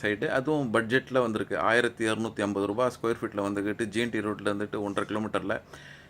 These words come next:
இப்போ காரனோடையில பார்த்தீங்கன்னா வந்துட்டு மூவாயிரம் ரூபாய், மூவாயிரத்தி ஐந்நூறு ரூபாய் ஸ்கொயர் ஃபீட்டு, அ, சைட்டுங்க போயிட்டுருக்கு. So இது வந்துட்டு பார்த்தீங்கன்னா ஆயிரத்தி இருநூத்தி ஐம்பது ரூபான்றது ஒரு அருமையான ரேட்டு.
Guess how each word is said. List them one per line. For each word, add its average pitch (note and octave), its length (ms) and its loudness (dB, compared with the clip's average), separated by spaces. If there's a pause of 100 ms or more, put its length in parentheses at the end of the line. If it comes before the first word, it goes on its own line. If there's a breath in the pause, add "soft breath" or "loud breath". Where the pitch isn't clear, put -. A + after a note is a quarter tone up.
(120)
இப்போ - 220 -6
காரனோடையில B2 460 6
பார்த்தீங்கன்னா A#2 340 2
வந்துட்டு A#2 300 -2
மூவாயிரம் A2+ 320 0
ரூபாய், A#2+ 100 -2
மூவாயிரத்தி A2 300 -4
ஐந்நூறு G#2+ 160 -4
ரூபாய் A2+ 320 -2 (100)
ஸ்கொயர் A2+ 200 0
ஃபீட்டு, A2 540 -2 (800 loud breath)
அ, F#2+ 300 2
சைட்டுங்க A#2 380 2
போயிட்டுருக்கு. F#2 440 -4 (220)
So C3 240 -2
இது B2 180 2
வந்துட்டு C3 180 -2
பார்த்தீங்கன்னா B2 300 0
ஆயிரத்தி B2 480 4
இருநூத்தி A#2+ 280 0
ஐம்பது A2+ 220 -2
ரூபான்றது B2 400 -2
ஒரு A#2 300 0
அருமையான A#2+ 380 2
ரேட்டு. A2+ 380 -2